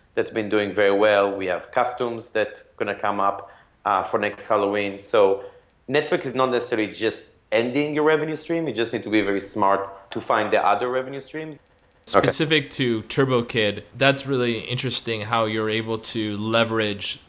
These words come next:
Speaker 2: the visibility from Netflix. Was that something that you had in mind, or you were, like, responding to the very positive response?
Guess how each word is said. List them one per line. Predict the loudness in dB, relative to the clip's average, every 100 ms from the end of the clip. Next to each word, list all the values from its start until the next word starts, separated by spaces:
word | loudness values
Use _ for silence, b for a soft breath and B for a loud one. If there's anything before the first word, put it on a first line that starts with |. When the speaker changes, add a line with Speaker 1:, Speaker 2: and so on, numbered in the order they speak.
| -12
Speaker 2:
the | -8
visibility | -4 -2 -4 -4 -4 -2 -2 -2 -4 -6
from | -4 0
Netflix. | 0 0 -2 -2
Was | 0
that | 0 2
something | 0 0 0
that | -2
you | -2
had | 0 2
in | 2
mind, | 0 0 0 0 -2
or | 0 0
you | 0 0
were, | 0 0
like, | 0 -2 -4 -8
responding | -2 -2 4 4 4 0 -4
to | -4 -2
the | -2
very | -2 -2
positive | -2 0 0 0 -8
response? | -6 -6 0 2 2 0 -6 -12